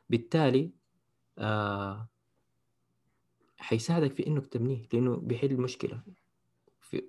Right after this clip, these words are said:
و-، ودائمًا البناء على العلن أنا أفضل إنه فعليًا يحل مشكلة، لأنه لو ما بيحل مشكلة فأنت بتضيع وقتك. عشان يتفاعلوا معاك الجمهور، لازم تحسسهم بالألم اللي هم فيه، وإنه أنا الحل اللي حاب أقدمه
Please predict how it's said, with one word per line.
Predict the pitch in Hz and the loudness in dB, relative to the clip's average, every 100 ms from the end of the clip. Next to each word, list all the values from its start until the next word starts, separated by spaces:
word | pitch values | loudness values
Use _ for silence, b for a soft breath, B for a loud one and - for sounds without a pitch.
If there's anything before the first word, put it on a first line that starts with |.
| 110 | -2
و-، | 110 110 123 | 0 2 4
ودائمًا | 143 151 123 | 4 4 2
البناء | 117 139 | 4 2
على | 131 117 | 2 2
العلن | 120 143 - | 2 0 0
أنا | 139 - | 0 0
أفضل | 143 131 123 | 0 0 0
إنه | 135 117 | 0 2
فعليًا | 123 113 139 127 | 4 4 4 2
يحل | 120 117 | 2 0
مشكلة، | 120 - - - _ _ _ | -2 -6 -14 -16 _ _ _
لأنه | - 131 | 6 8
لو | 131 | 8
ما | 143 | 4
بيحل | 147 135 131 | 2 2 2
مشكلة | 127 - 117 | 2 0 -2
فأنت | 117 - 135 | -2 -4 0
بتضيع | 120 123 123 | 0 2 0
وقتك. | 123 - - _ _ _ _ _ _ _ _ _ _ _ _ _ _ _ - - _ _ | -2 -8 -16 _ _ _ _ _ _ _ _ _ _ _ _ _ _ _ -20 -20 _ _
عشان | - 113 127 120 | -8 2 4 4
يتفاعلوا | 113 151 151 139 123 | 4 2 4 4 4
معاك | 113 107 120 117 | 4 2 0 -2
الجمهور، | 98 95 95 90 - - _ _ _ _ _ _ _ - | -4 -6 -4 -6 -8 -16 _ _ _ _ _ _ _ -2
لازم | 117 117 113 | 2 4 4
تحسسهم | 113 - 113 151 - 127 | 2 0 0 0 2 2
بالألم | 104 - 139 123 | 2 0 0 2
اللي | 110 | 2
هم | 104 110 104 | 0 0 -2
فيه، | 95 101 110 - _ _ _ _ _ _ _ | -4 -6 -8 -12 _ _ _ _ _ _ _
وإنه | - - 135 117 | -4 2 4 6
أنا | 131 120 | 4 2
الحل | 117 135 123 | 2 0 2
اللي | 110 107 | 2 -2
حاب | - 123 117 | -2 -4 -4
أقدمه | - 104 104 - 120 | -4 0 0 -2 -4